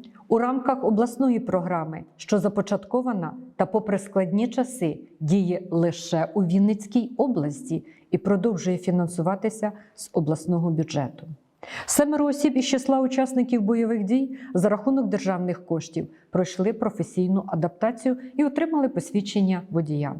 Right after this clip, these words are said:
Шістдесят дітей з родин військових були направлені обласною військовою адміністрацією на безкоштовне оздоровлення у дитячі табори Закарпаття. У районі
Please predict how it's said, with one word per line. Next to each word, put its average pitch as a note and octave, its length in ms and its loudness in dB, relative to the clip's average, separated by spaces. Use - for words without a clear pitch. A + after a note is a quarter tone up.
Шістдесят A#3+ 580 2
дітей B3+ 520 2
з F3 120 4
родин A3 380 4
військових E3+ 760 -2
були G#3+ 200 4
направлені A#3+ 580 2
обласною G3 680 2
військовою F#3 680 0
адміністрацією F3+ 1080 0
на A3 100 6
безкоштовне B3+ 640 0
оздоровлення G#3 880 0
у F3+ 100 2
дитячі G3+ 440 0
табори E3 360 0
Закарпаття. D#3+ 680 -6
У G#3 80 4
районі G#3+ 540 4